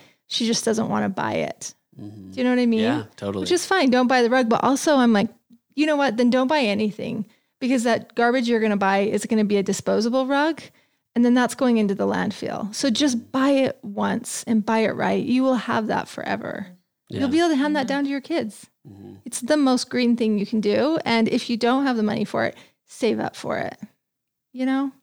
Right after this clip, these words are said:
Speaker 2: I totally agree.
Speaker 1: It's
Speaker 2: Yeah.
Speaker 1: just, it's so nonsensical. Um, but we all feel di-, we all have a different philosophy on furnishings, you know, and a lot of people are buying a lot of disposable furniture. It's why Target offers furniture,
Speaker 2: Mm-hmm.
Speaker 1: you know?
Speaker 2: Yeah.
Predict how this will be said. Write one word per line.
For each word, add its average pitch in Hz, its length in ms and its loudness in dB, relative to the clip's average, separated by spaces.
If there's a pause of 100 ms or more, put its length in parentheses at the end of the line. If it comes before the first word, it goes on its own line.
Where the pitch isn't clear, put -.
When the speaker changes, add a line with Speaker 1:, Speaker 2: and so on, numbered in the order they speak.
(180)
Speaker 2:
I 98 160 -4
totally 95 460 -2
agree. 90 360 -4 (120)
Speaker 1:
It's 254 160 -4
Speaker 2:
Yeah. - 60 -4
Speaker 1:
just, - 340 -6
it's 240 180 -2
so 269 220 0
nonsensical. 226 1040 0
Um, 208 500 -6 (180)
but 262 320 -2
we 311 140 2
all 311 160 2
feel 320 220 -2
di-, 240 120 -2
we 247 140 0
all 262 100 2
have 269 100 0
a 269 40 0
different 208 300 -2
philosophy - 720 -4 (480)
on 214 360 0
furnishings, 254 920 -2
you 262 100 2
know, 247 260 4
and 240 160 0
a 240 60 0
lot 233 280 0
of 226 100 -2
people 214 520 -2
are 208 260 -2
buying 220 440 -2
a 214 60 0
lot 214 220 0
of 214 80 -4
disposable - 520 -6
furniture. - 440 -4
It's 214 160 -2
why - 140 0
Target 226 400 -2
offers - 400 -8
furniture, - 580 -12 (340)
Speaker 2:
Mm-hmm. 104 360 -2
Speaker 1:
you 254 80 2
know? 233 300 -2
Speaker 2:
Yeah. 127 180 -4